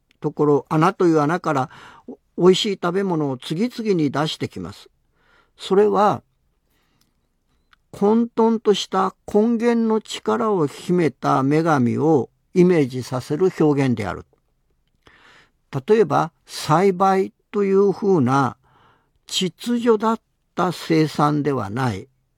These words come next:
もっと混沌とした生産の女神といったような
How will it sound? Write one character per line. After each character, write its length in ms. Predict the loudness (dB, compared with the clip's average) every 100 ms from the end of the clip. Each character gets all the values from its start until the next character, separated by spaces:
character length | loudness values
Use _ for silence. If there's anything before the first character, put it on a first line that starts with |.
| _ _ _ 0
も 220 | 2 2
っ 40 | -4 -4
と 140 | -4
混 380 | 0 0 0 -2
沌 340 | -2 0 0
と 180 | -2 -4
し 120 | -4
た 160 | -8 -10
生 280 | 0 2 2
産 300 | 0 -2 0
の 100 | 0
女 160 | 0
神 340 | 0 -4 -8 -18 _ _ _
と 120 | 0
い 100 | 2
っ 60 | 0 _
た 160 | 0 2
よ 200 | 4 2
う 40 |
な 240 | 0 -2